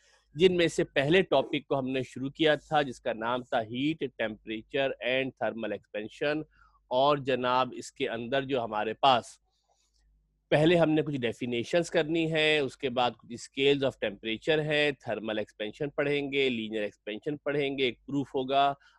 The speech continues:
आज जनाब बाकायदा जनाब क्लास का आगाज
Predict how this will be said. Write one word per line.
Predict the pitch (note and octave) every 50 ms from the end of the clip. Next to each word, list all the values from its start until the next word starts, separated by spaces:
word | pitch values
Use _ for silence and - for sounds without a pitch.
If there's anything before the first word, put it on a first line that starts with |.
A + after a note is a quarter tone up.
| _ -
आज | B2+ C3 C#3+ D3+ D#3 C3+
जनाब | C#3 C3 B2+ B2+ B2+ C3
बाकायदा | C3 A#2 G#2+ A2+ G#2+ - - A#2 A2+ A#2 A#2 A#2+ B2+ C3+ C#3+
जनाब | C3 B2 A2+ A2+ A2+ A2+ A2+ A2+ -
क्लास | - G#2+ G#2 A2 A#2 B2 B2+ - -
का | - - - A#2+
आगाज | A#2+ A#2+ F#2+ F2+ G#2+ G#2+ G#2 G#2+ A2 A2 A2+ A2+